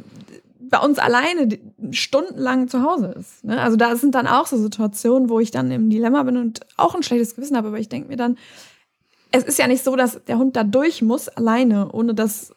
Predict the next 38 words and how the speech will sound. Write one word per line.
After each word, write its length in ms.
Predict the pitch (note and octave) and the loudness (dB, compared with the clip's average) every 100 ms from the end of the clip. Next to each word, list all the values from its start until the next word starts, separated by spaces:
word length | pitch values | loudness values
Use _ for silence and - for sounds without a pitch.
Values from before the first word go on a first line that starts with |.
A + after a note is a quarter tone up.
| _ | _
ohne 200 | B3 A#3+ | 0 4
Hilfe 380 | B3+ C4 C4 F#3+ | 4 2 -2 -6
und 140 | G3+ | -6
ohne 160 | A3 A3 | -4 -6
Unterstützung. 540 | A3 G#3 - B3 G#3+ | -4 -4 -4 -2 0
Das 120 | G3+ | 0
haben 100 | G#3+ | 0
wir 60 | G#3 | 0
ja 40 | |
letzte 320 | G#3 G#3+ - G#3+ | 0 -2 -6 -8
Folge 320 | A3 G#3 - | -4 -4 -2
auch 140 | A3+ | -4
gesagt. 380 | - F#3+ G3+ - - - _ | -4 -4 -4 -8 -18 -20 _
Sondern 280 | A3+ A3+ A3 | 2 2 2
du 80 | |
tust 400 | G#3 - E4 F4 | 0 4 2 2
ja 100 | F#3 | 0
was, 160 | F#3 G3+ | 0 -2
du 100 | G#3+ | -6
trainierst 460 | G3+ A#3 A3 B3+ C4 | -8 -2 2 2 0
ja, 100 | A3+ | -4
wenn 120 | G#3 | -2
du 60 | |
jetzt 240 | G#3 G#3 - | -4 -8 0
weißt, 420 | G3 B3+ C4+ - | 2 4 2 -2
zum 140 | - A3+ | -4 0
Beispiel, 480 | A3 A3 A#3 A3 A3 - _ _ | 0 0 0 0 -2 -16 _ _
du 100 | _ | _
fährst 380 | G#3 G#3+ G#3 - | 0 2 2 0
bald 220 | G3+ G#3 | -4 -2
mit 120 | A3+ G#3 | -4 -4
deinem 180 | G#3+ | 0
Hund 120 | G#3+ G#3+ | 0 -2
in, 80 | - | -2
oder 80 | |
du 100 | G#3 | 2
möchtest 360 | A3+ C4 B3 - | 2 4 2 0
mal 160 | G#3 | -2